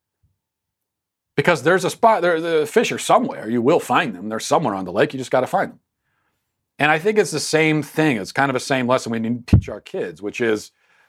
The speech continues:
um, it's important to try hard. It's important to put in the effort. It's important to do things the right way. Those are the ingredients.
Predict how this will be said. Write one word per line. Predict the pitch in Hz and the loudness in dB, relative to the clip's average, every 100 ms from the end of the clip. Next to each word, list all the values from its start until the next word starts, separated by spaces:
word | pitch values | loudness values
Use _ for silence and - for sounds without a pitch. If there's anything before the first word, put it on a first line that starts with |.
| _ - | _ 0
um, | 120 117 117 | 2 2 0
it's | 165 | -4
important | 139 - 180 151 | -4 0 0 0
to | - | 0
try | 135 123 | 2 2
hard. | 107 101 104 | 2 0 -2
It's | - | -6
important | 123 113 160 139 139 | -6 2 2 2 0
to | 135 123 | 2 2
put | 123 143 | 0 0
in | 135 | 2
the | 127 107 | 0 -2
effort. | 98 - 98 - _ _ _ - | -4 -6 -8 -8 _ _ _ -12
It's | 131 | -6
important | 123 170 147 139 | 0 2 2 2
to | 123 | 0
do | 139 | 0
things | 143 127 117 | 0 -2 0
the | |
right | 110 110 107 | 2 2 0
way. | 98 90 110 _ _ _ _ _ _ _ | -2 -2 -6 _ _ _ _ _ _ _
Those | 123 143 156 | 2 4 4
are | |
the | 151 143 | 2 0
ingredients. | 120 110 104 101 107 | 0 0 0 -4 -8